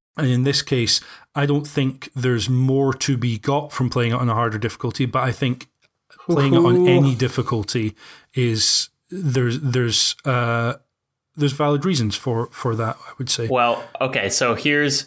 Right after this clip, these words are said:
Speaker 3: here's the part where I disagree. Um,
Speaker 1: Okay.
Speaker 3: and, and let me be absolutely clear that I am not difficulty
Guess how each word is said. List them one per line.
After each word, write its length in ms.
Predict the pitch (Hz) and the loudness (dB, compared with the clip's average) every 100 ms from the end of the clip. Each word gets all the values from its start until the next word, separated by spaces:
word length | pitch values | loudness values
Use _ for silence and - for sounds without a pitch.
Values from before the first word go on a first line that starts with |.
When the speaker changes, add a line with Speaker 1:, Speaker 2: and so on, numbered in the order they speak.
| _ | _
Speaker 3:
here's 320 | - 165 147 | -2 0 0
the 80 | - | -2
part 320 | 131 127 120 | 0 0 0
where 140 | 120 113 | 0 2
I 160 | 107 | 0
disagree. 720 | 104 104 - 101 107 101 98 139 | 0 0 0 0 0 0 0 -2
Um, 320 | - 123 117 113 117 | -2 0 2 2 0
Speaker 1:
Okay. 260 | - - 135 - - | -4 -10 -12 -12 -4
Speaker 3:
and, 280 | 135 127 117 | 0 0 0
and 360 | 135 120 117 123 | 0 2 2 0
let 140 | 156 | 0
me 200 | 160 147 | 2 0
be 480 | 120 - 156 135 - - | -2 -2 0 0 -2 -4
absolutely 720 | 143 165 - 147 135 135 127 | -2 0 0 0 0 0 -2
clear 400 | - 123 120 113 110 | 0 0 2 0 0
that 140 | 117 | 0
I 160 | 107 107 | 0 0
am 280 | 101 92 - | 0 -4 -6
not 560 | 107 104 120 120 - - - _ - | -6 -2 0 0 -4 -12 -20 _ -6
difficulty 680 | 131 127 135 117 117 110 | -4 -4 -2 -2 0 -2